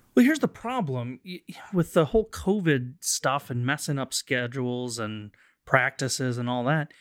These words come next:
you sort of wanna take a team with continuity. And well, Oregon's breaking in a new quarterback,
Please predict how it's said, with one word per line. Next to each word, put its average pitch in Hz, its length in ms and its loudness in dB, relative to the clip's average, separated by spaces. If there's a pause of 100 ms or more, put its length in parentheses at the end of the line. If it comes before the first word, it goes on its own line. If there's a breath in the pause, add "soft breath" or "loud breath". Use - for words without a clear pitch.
(200 soft breath)
you 160 80 2
sort 262 140 6
of 254 40 6
wanna 214 160 4
take 190 160 -2
a 147 60 -4
team 170 320 2
with - 140 -2
continuity. 131 880 2 (600)
And 143 600 2 (280)
well, 165 460 2
Oregon's 156 480 4
breaking 135 400 0
in 131 60 4
a 123 40 2
new 131 160 2
quarterback, 113 880 0